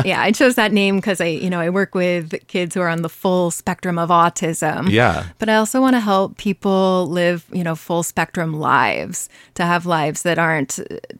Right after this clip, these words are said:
Speaker 1: just dominated by, you know,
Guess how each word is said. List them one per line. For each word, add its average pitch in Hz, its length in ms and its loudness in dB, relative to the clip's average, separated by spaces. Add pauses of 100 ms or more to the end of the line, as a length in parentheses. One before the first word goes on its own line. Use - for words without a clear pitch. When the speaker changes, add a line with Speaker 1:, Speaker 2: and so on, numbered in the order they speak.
Speaker 1:
just - 300 -10
dominated 160 720 -4
by, 120 540 -2 (560)
you 180 180 -8
know, - 40 -10